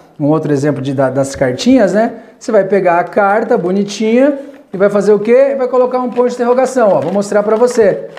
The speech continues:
Então imagina que nós temos aqui, né, as cartas estão aqui, ó. Você vai pegar aqui e numa das cartas você vai colocar um ponto de interrogação. Este ponto de interrogação são as cartas das perguntas.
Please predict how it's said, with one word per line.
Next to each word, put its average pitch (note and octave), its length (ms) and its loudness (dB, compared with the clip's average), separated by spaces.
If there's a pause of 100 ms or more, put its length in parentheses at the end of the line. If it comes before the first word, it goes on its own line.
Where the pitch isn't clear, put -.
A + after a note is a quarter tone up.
(160)
Então F#3+ 140 -2
imagina A3 500 0
que A#3 160 -2
nós A3+ 200 0
temos G#3 280 0
aqui, A3 560 0 (160)
né, G3+ 460 0
as F#3 160 -10
cartas F#3+ 320 0
estão A3 160 -4
aqui, F3 200 -6
ó. - 60 -8
Você - 540 -20
vai D#3+ 100 -4
pegar F3+ 260 2
aqui B3+ 500 -2
e G#3 100 -2
numa B3+ 240 2
das A#3 180 0
cartas A3 400 0
você - 80 -6
vai A3 140 2
colocar A3 760 -2 (160)
um G#3+ 140 -6
ponto G#3 200 0
de G#3 40 -10
interrogação. G3+ 600 0 (420)
Este C#4+ 280 0
ponto A3 220 -2
de F3+ 60 -4
interrogação E3+ 600 0
são F#3 200 -4
as F3 120 -4
cartas F#3+ 480 -2
das G3+ 600 -2 (360)
perguntas. A3+ 1120 -2